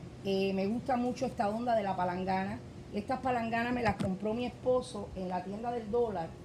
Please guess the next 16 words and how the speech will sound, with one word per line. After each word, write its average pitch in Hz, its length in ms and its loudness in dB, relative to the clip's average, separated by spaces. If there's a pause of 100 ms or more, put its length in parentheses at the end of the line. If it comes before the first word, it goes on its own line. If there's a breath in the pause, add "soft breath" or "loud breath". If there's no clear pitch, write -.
(520)
eh, 190 460 0 (320)
para 196 280 2
poder 208 280 -6
descongelar 214 580 0
las 247 140 -2 (120)
carnes 233 520 2
y 214 80 -2
eso, 226 260 -2
porque 180 260 -4
con 175 200 0
el 175 100 0
incendio, 220 640 2 (420 loud breath)
eh, 180 400 2
se 185 180 -2
quemaron 196 440 0
muchas 208 300 0